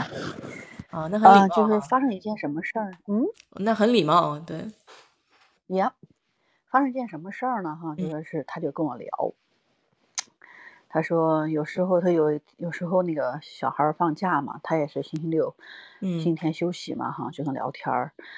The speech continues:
Speaker 2: 啊，就聊他那个小时候，聊他那个，他的对国内的记忆，因为他是，哎，他，他说他很小，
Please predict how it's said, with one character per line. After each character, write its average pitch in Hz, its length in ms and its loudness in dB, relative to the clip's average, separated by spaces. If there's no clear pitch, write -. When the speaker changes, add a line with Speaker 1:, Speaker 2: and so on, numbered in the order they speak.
Speaker 2:
啊， - 240 -2
就 113 140 -8
聊 - 280 -4
他 - 200 0
那 143 140 -2
个 117 140 -8
小 - 240 -6
时 - 160 -4
候， 127 380 0
聊 127 280 2
他 143 240 -2
那 117 200 -6
个， - 220 -6
他 - 120 -6
的 127 220 -2
对 165 160 2
国 143 260 2
内 165 100 2
的 151 100 -4
记 - 240 -4
忆， - 360 -6
因 185 180 -2
为 165 180 4
他 185 220 -4
是， 156 600 -4
哎， 196 120 -6
他， - 140 -14
他 - 80 -18
说 214 120 -6
他 220 120 -6
很 214 240 0
小， - 320 -2